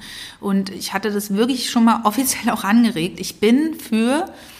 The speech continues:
zwei Gesundheitskarten pro Kind. Und zwar auch für getrennt erziehende Familien, Familien in Patchwork-Situationen.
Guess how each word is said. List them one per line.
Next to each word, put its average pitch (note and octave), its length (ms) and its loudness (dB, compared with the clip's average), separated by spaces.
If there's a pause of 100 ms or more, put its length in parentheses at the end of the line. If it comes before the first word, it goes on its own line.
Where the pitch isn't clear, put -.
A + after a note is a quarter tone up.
(380)
zwei E3+ 280 2
Gesundheitskarten G#3+ 840 -2
pro E3 240 -2
Kind. G3+ 480 0
Und A#3 180 4
zwar A3+ 300 0
auch F#3+ 140 2
für A3 160 -2
getrennt G#3+ 420 0
erziehende F#3+ 420 0
Familien, F3 560 2
Familien F3+ 380 0
in G3+ 100 -4
Patchwork-Situationen. G3+ 1300 0